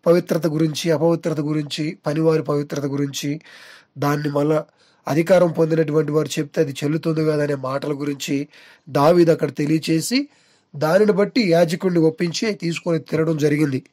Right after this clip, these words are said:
సమూయేలు గ్రంథంలో చూస్తాం ఆ మాటలు. దాన్ని యేసుక్రీస్తు గుర్తు చేస్తున్నాడు పరిచయులకి, "మీరు చదవలేదా?" అని. అయితే యేసుక్రీస్తుకు తెలిసినంత కూడా వాళ్ళ ధర్మశాస్త్రాన్ని పాటించే వాళ్ళు,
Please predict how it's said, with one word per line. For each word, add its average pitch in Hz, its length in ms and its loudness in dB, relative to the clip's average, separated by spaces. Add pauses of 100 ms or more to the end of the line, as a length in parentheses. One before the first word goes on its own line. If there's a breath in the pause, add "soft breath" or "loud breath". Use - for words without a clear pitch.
సమూయేలు 156 340 2
గ్రంథంలో 147 440 0
చూస్తాం 160 260 0
ఆ 135 100 0
మాటలు. 135 340 -4 (920 loud breath)
దాన్ని 226 380 4
యేసుక్రీస్తు 185 840 0
గుర్తు 160 220 -4
చేస్తున్నాడు 143 580 -4
పరిచయులకి, 131 800 -6 (400)
"మీరు 151 140 -2
చదవలేదా?" 151 640 0 (520)
అని. 139 360 -2 (580)
అయితే 170 180 0
యేసుక్రీస్తుకు 214 720 0
తెలిసినంత 208 480 -2
కూడా 190 400 2 (480)
వాళ్ళ 160 160 4
ధర్మశాస్త్రాన్ని 190 680 2
పాటించే 180 460 2
వాళ్ళు, 170 420 4